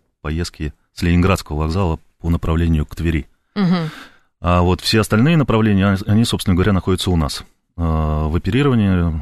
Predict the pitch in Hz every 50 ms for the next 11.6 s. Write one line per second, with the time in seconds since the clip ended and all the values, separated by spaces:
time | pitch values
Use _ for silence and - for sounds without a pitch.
0 | 69 71 - - - - 92 82 - - 78 76 82 101 98 - 156 143 92 -
1 | 85 78 - 82 87 98 92 - 107 98 - - - - - 90 87 90 87 82
2 | - _ _ _ _ _ _ _ _ _ _ - 98 101 - - - 143 143 -
3 | - 113 - 120 - - 123 113 98 - - 101 95 95 92 90 87 87 90 110
4 | 139 143 123 - - 117 107 98 - - - - - 87 87 87 87 85 82 80
5 | 76 - _ _ - 90 85 - 101 92 - - 92 95 90 - 87 80 98 107
6 | 98 92 92 90 87 87 87 92 90 85 82 82 80 78 76 73 71 71 - -
7 | _ _ - 69 69 67 71 71 - _ _ _ _ _ _ _ - 80 90 -
8 | - 85 90 92 85 78 73 71 - _ _ _ _ _ _ _ _ _ _ _
9 | _ _ - 90 85 80 80 80 76 - - - 78 - - 73 71 73 73 82
10 | 120 - 90 82 - - 110 101 87 78 76 - - - - 87 85 - - 71
11 | 78 73 78 76 76 _ - 69 67 69 64 -